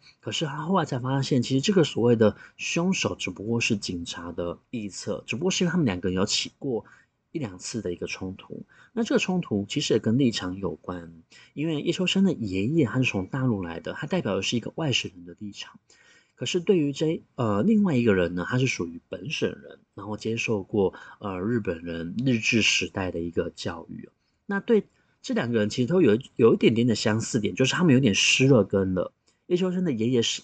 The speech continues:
因为，呃，两边立场的不同，国民党跟共产党之间的一个，呃，纷争，他跟着国民政府来台，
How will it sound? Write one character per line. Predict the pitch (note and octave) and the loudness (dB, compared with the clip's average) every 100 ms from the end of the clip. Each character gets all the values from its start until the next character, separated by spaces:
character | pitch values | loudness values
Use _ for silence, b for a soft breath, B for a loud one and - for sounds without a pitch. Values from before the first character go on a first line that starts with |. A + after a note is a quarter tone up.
| - | -2
因 | E3 F3+ | 2 4
为， | F#3+ B2+ B B B | 6 4 B B B
呃， | A2 G#2 F#2+ F#2 | -8 -6 -6 -4
两 | G2+ F#2 | -4 0
边 | C#3+ D#3+ | 2 4
立 | F3+ | 2
场 | B2+ F#2+ | 0 -4
的 | F#2 F2+ | -6 -6
不 | - B2 | -2 -4
同， | - G2 - _ b b _ _ _ _ _ _ | -4 -12 -14 _ b b _ _ _ _ _ _
国 | - A2+ | -8 -6
民 | C3+ | -4
党 | B2 G2 | -4 -2
跟 | G#2+ | 0
共 | B2 D3 | 0 0
产 | A2 G2+ | 0 -2
党 | F#2+ | -2
之 | A2 | -2
间 | G2+ G2+ | -2 0
的 | F#2 | 0
一 | F2+ | 0
个， | G#2 F#2 B B B | 0 0 B B B
呃， | G#2 F#2+ | -10 -10
纷 | E2+ A2 G#2 | -4 -2 -2
争， | G2+ G#2 G2 G#2 | -4 -2 -2 -6
他 | - G#2 | -6 0
跟 | B2 | 2
着 | G#2 | 2
国 | G2+ | 2
民 | G2+ | 2
政 | F#2 A2+ G2+ | 2 2 2
府 | - - _ b _ | 0 -12 _ b _
来 | G2+ F2+ | -18 -16
台， | F#2 F#2 E2 | -16 -16 -18